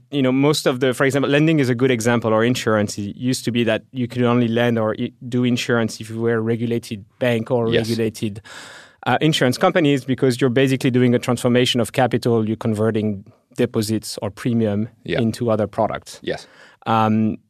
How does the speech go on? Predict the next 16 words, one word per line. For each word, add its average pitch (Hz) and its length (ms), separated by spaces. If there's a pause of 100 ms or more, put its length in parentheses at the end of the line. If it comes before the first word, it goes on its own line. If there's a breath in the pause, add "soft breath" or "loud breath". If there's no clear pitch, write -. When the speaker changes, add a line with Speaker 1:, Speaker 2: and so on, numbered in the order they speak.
(120)
Speaker 1:
and 127 100
I 135 60
think 131 180
what 127 140
the 113 60
big 139 360 (320)
change 175 380
here 127 220
has 120 140
been 120 240
that 117 140
there 123 140
is 123 100
a 123 60
lot 127 240
of - 320